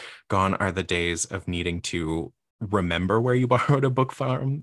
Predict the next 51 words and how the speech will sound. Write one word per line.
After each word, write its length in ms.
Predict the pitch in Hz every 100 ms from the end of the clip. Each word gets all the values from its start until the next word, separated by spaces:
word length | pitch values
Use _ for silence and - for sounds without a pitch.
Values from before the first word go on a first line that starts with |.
| -
to 100 | 104
try 220 | - 90
to 80 | 92
find 340 | - 85 85
it, 180 | 85 -
to 120 | -
read 220 | 82 85 78
it, 200 | 64 -
or 240 | 87 82 80
to, 280 | - 92 71
you 140 | 98
know, 120 | 85
to 160 | 80 78
take 260 | - 85 -
that 220 | 85 -
advantage 400 | 90 82 85 85
of 80 | 82
that 160 | 76 73
hold. 420 | - 80 60 76 - - - - -
So 420 | - 123 110 101 -
it's 240 | 110 -
no 200 | 113 113
longer 580 | 110 101 101 101 98 104
kind 260 | - 127 123
of 140 | 123
separated. 720 | - 160 156 127 98 90 90
And 400 | 92 95 101 98 - _ _
I 200 | - -
really 260 | 135 143 135
like 300 | 113 104 113
the 80 | 120
different 320 | 127 131 -
icons 440 | 120 117 123 127 135
we 100 | 127
have 160 | 123
in 100 | 127
the 140 | 127 113
app. 320 | 123 131 131
So 160 | -
the 100 | 92
little 220 | 95 98 90
library 400 | 95 101 101 101
card 340 | - 107 101
symbol 300 | - 98 104
that 160 | 107 104
you'll 120 | 104
see 220 | - 104
throughout, 440 | 98 104 101 101 95
letting 200 | 95 92
you 100 | 92
know, 300 | 90 87